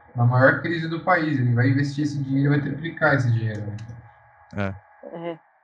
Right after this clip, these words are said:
Speaker 2: Babu vai
Speaker 3: Ah,
Speaker 2: virar
Speaker 3: tô
Speaker 2: o, o
Speaker 3: esperando.
Speaker 2: pilar, o pilar, ele vai construir a Hollywood brasileira que tá faltando aí, entendeu? Vai
Speaker 3: Ah,
Speaker 2: transformar
Speaker 3: tem o dire-, o,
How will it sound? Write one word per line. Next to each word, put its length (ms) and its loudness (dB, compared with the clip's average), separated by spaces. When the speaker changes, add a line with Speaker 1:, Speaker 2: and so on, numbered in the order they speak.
Speaker 2:
Babu 280 6
vai 160 8
Speaker 3:
Ah, 40 6
Speaker 2:
virar 300 6
Speaker 3:
tô 100 6
Speaker 2:
o, 380 -2
o 20 -12
Speaker 3:
esperando. 340 -2
Speaker 2:
pilar, 640 2
o 80 -12
pilar, 640 -4
ele 120 -8
vai 180 -2
construir 540 -2
a 60 2
Hollywood 520 2
brasileira 540 -2
que 100 -18
tá 120 -8
faltando 440 -6
aí, 120 -10
entendeu? 360 -12
Vai 100 -8
Speaker 3:
Ah, 40 -6
Speaker 2:
transformar 640 6
Speaker 3:
tem 80 -4
o 260 -4
dire-, 320 -2
o, 880 -4